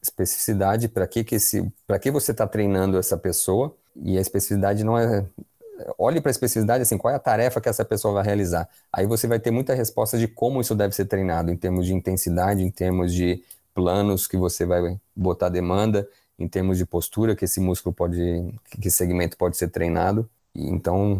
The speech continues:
nunca, a gente nunca pode perder de foco a funcionalidade. E aí, fazendo um jabá, antes da gente chegar no fim,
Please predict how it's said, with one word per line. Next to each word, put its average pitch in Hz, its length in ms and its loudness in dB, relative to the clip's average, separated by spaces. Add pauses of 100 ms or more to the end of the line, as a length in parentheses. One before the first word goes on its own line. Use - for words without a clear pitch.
(120)
nunca, 101 760 0
a 92 60 0
gente 98 240 0
nunca 104 160 0
pode 98 220 0
perder 98 300 0
de 95 100 -2
foco 95 400 -2
a 92 40 0
funcionalidade. 98 920 -2 (260)
E 95 140 2
aí, 90 180 2
fazendo 95 400 0
um 98 140 2
jabá, 98 640 2 (180)
antes 98 220 -2
da 95 120 0
gente 92 160 0
chegar 90 240 0
no 110 120 0
fim, 123 380 -2